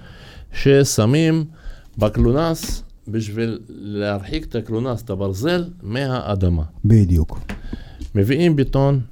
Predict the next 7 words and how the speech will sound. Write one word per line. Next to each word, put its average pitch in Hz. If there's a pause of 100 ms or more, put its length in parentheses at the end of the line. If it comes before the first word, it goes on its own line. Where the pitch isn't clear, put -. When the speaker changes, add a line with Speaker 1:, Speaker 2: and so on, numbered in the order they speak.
Speaker 1:
לפי 95
הדרישה 95
של 104
המהנדס, 98 (460)
ורוב 165
המהנדס-, 117 (100)
המהנדסים, 104